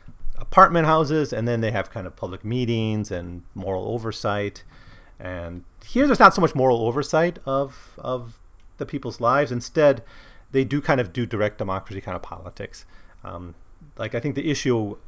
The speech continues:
on the slate at this point is it's a question of whether they should close down the local public school and send, or local school in the, in the commune and send kids off to the public school, and that there's a debate over that. And there's some who want to see it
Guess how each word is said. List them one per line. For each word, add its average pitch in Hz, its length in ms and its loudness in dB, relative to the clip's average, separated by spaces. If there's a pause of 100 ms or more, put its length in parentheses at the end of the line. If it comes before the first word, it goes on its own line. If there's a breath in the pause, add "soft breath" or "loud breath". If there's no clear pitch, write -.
(160)
on 110 120 -2
the 101 80 -6
slate - 580 -6 (1500 soft breath)
at 117 120 -8
this 254 160 4
point 117 440 6
is 110 560 0 (1080)
it's 131 120 -6
a - 20 -16
question 147 260 6
of 120 120 2
whether 135 280 8
they 123 100 4
should - 160 -4
close 135 240 2
down 117 200 4
the 104 80 0
local 107 260 2
public 117 300 2
school 156 240 -4
and 120 100 -2
send, 98 380 -8 (120)
or 104 160 -8
local 113 340 -4
school 113 440 -2
in 110 160 -4
the, 95 100 -6 (120)
in 101 160 -8
the 92 80 -10
commune 120 560 -2 (260 loud breath)
and 113 160 -8
send 104 460 -2
kids 104 260 -6
off 98 220 -2
to 110 100 -10
the 95 80 -12
public 95 300 -8
school, - 260 -10
and 92 100 -6
that 92 140 -6
there's 98 180 -8
a - 40 -12
debate 95 340 -8
over 92 220 -8
that. 95 240 -10
And 123 100 -6
there's 98 160 -8
some 95 160 -6
who 117 100 -8
want 92 340 -8
to - 60 -16
see 95 220 -12
it 87 140 -14